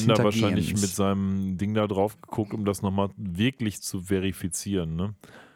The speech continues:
Speaker 2: Ja. Und, ähm, ja, dann gibt's noch so ein bisschen kleines gesprächliches Hin und Her und, äh, Kiff wird freigelassen.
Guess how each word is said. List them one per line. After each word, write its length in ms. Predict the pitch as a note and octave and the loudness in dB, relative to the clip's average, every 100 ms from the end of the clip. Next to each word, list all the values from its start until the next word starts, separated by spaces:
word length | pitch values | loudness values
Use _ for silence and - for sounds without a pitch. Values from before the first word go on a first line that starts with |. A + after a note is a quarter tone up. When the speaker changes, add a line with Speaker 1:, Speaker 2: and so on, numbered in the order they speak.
| - | 0
Speaker 2:
Ja. 160 | A2 - - - - - - _ _ - | 0 0 -8 -20 -20 -20 -20 _ _ 2
Und, 500 | G#2 G2 G2+ - C#2+ | 2 2 -2 -2 2
ähm, 640 | G#2 G2+ G2+ G2+ G2+ G#2 G2+ - _ _ _ _ _ _ _ _ - | 4 4 2 0 0 -2 -4 -14 _ _ _ _ _ _ _ _ 2
ja, 140 | A2+ | 4
dann 280 | G#2+ G#2+ G#2+ | 4 2 2
gibt's 180 | B2 - | 0 2
noch 100 | A2+ | 2
so 100 | G#2+ | 2
ein 260 | G2+ D#2+ - - F2+ - | 2 -2 -6 -8 -8 0
bisschen 300 | C#3+ - B2 | 0 2 0
kleines 540 | - A2 G#2 G#2 - - - - - _ | 2 2 2 -2 -6 -10 -20 -20 -20 _
gesprächliches 1000 | G#2 - - F#2+ C3 - A#2 A2 - - - | -2 -2 0 2 2 0 -2 -2 -2 -6 -6
Hin 380 | G#2 B2+ C3 A#2+ | 0 2 2 0
und 380 | G2+ G#2 G2 - _ G2+ | 2 2 0 -6 _ -4
Her 500 | G#2+ G2+ A#2 F3 G#3 | 0 2 4 2 0
und, 420 | G#2 G2+ G#2 G2+ | 0 2 0 0
äh, 160 | F#2+ G2+ | -2 -2
Kiff 300 | - D#3+ - | 0 -2 2
wird 180 | G#2+ - | 0 0
freigelassen. 920 | - G2+ D3+ D3 C3+ - C#3 C#3+ C#3+ | 0 2 2 2 0 0 -2 0 -2